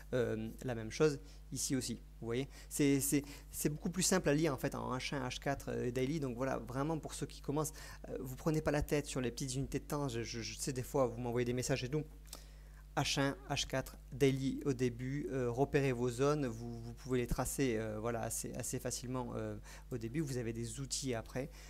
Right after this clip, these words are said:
Vous êtes, euh, vous avez une opportunité qui est détectée soit par Ariascan, soit par vous-même. Euh, voilà, Ariascan, c'est effectivement, c'est encore mieux parce que c'est automatique. Donc vous allez voir, euh, voilà, l'U S D cad, euh, par exemple, est-ce que ça a du sens,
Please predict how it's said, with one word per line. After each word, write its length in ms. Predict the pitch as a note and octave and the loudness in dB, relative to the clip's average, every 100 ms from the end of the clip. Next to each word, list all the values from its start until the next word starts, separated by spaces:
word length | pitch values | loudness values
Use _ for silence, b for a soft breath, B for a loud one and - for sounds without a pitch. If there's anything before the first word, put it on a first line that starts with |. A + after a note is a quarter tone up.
| B - | B -12
Vous 260 | B2 B2+ | -6 2
êtes, 220 | C3 B2+ - | 2 2 -4
euh, 600 | B2 A2 A2 A2 A2 G#2+ | -4 -4 -4 -6 -6 -6
vous 260 | A2 B2+ A#2+ | -6 -4 -4
avez 160 | A#2 | -2
une 180 | A#2+ C3 | -2 -2
opportunité 480 | B2+ C3 - A2+ C3+ | -4 -6 -8 -6 -6
qui 100 | - | -4
est 40 | |
détectée 360 | A#2+ A2+ A#2+ A#2+ | -4 -4 -6 -6
soit 180 | - C3+ | 0 0
par 120 | B2 | 2
Ariascan, 480 | A2+ A#2+ A#2 - A#2+ A#2 | 0 0 -2 -4 -4 -6
soit 200 | - C3+ | -8 -6
par 160 | B2 A2 | -4 -6
vous-même. 340 | G#2 A#2 C#3 B B - | -6 -4 -4 B B -6
Euh, 100 | B2 | -4
voilà, 260 | A2 A2+ A2 | -2 0 -2
Ariascan, 400 | G#2 G#2+ - A#2 | -2 -4 -4 -4
c'est 220 | G#2+ - - | -4 -6 -8
effectivement, 480 | A2 A#2 - B2 A#2+ | -8 -10 -8 -6 -6
c'est 140 | - A#2+ | -6 -6
encore 240 | A2+ A#2 | -4 -2
mieux 100 | A#2+ | -2
parce 140 | A2+ | -4
que 100 | - | -8
c'est 140 | A#2 A#2+ | -6 -6
automatique. 580 | A2 A#2+ A2+ - B2 - | -4 -4 -4 -4 -6 -6
Donc 160 | A2 G#2+ | -10 -8
vous 160 | A2 | -6
allez 120 | A2 A2 | -4 -2
voir, 320 | A#2 A2 - - | -2 -4 -6 -12
euh, 60 | A2 | -10
voilà, 180 | A2 A2+ | -8 -6
l'U 140 | A2 | -6
S 120 | A2 | -6
D 100 | G#2 | -8
cad, 280 | - A#2 G2+ B B B - | -6 -6 -6 B B B -12
euh, 60 | - | -8
par 160 | A2+ | -6
exemple, 340 | A2+ A2 A#2 - | -4 -4 -4 -4
est-ce 180 | A#2+ | -6
que 200 | - B2 | -2 -2
ça 160 | - A#2+ | -2 -2
a 40 | |
du 120 | A2+ A#2 | -2 -4
sens, 400 | - A#2 - | -2 -2 -2